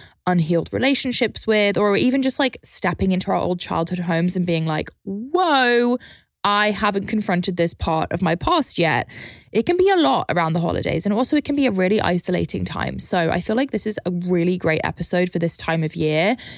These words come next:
You're gonna feel like you just had the best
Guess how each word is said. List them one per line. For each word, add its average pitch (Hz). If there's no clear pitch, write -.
You're 208
gonna 247
feel 180
like 175
you 190
just 175
had 190
the 208
best -